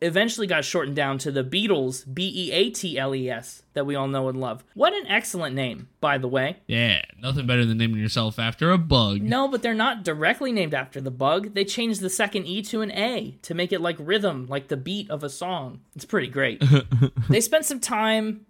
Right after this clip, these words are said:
Speaker 1: a lot of time actually, doing a residency in Hamburg. The band went back to Liverpool and started playing around clubs, notably the now famous Cavern Club,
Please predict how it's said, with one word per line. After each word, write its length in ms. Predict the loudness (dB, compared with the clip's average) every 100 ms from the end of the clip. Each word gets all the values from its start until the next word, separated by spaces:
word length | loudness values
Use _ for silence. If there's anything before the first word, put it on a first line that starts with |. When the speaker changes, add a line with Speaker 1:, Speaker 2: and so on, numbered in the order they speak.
| -6
Speaker 1:
a 40 |
lot 200 | 4 4
of 60 | 4
time 260 | 0 0
actually, 480 | 2 0 -2 -4 -4
doing 260 | -6 -4 0
a 80 | 2
residency 540 | 2 0 -2 -4 -4
in 80 | -6
Hamburg. 600 | 0 2 2 -2 -8 -14 _ _ -2
The 80 | 0
band 300 | 2 2 2
went 140 | 4
back 160 | 4 4
to 100 | 2
Liverpool 460 | 0 0 0 0
and 80 | 0
started 320 | 4 4 4
playing 280 | 2 2 2
around 360 | 2 2 2 -2
clubs, 560 | -4 2 2 2 -4 -6
notably 760 | 0 0 0 -2 -2 -4 -8 -8
the 100 | -4
now 180 | 0 0
famous 460 | 0 -2 -2 -4
Cavern 540 | -8 -2 2 2 2 -4
Club, 440 | -6 -6 -6 -8